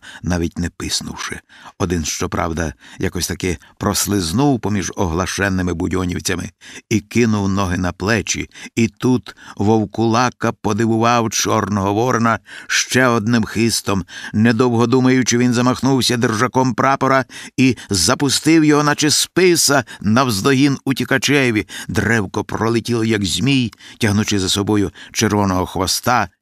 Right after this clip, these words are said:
і влучило бідоласі прямо в потилицю. Він ткнувся носом у куряву, придурився, що мертвий, але Вовкулака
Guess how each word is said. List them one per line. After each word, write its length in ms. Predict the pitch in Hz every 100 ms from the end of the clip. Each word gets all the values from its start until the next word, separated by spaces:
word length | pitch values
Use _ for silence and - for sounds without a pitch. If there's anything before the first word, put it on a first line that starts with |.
| _
і 140 | 165 151
влучило 920 | 151 196 208 214 - - 160 143 120 - - -
бідоласі 600 | 127 131 139 135 - 113
прямо 500 | - 92 113 107 98
в 100 | 82 -
потилицю. 840 | 101 - - 90 76 73 - 82 - _ _ 85
Він 300 | 80 82 78
ткнувся 680 | - - 107 101 85 -
носом 400 | 90 87 76 82
у 80 | 78
куряву, 580 | - 104 110 107 98 90 - - - - _
придурився, 920 | - 120 107 117 107 98 127 117 - 107
що 340 | - - 110
мертвий, 840 | 92 92 92 87 - 82 90 82 - - - - _
але 200 | 123 127
Вовкулака 720 | 127 117 - 135 131 120 120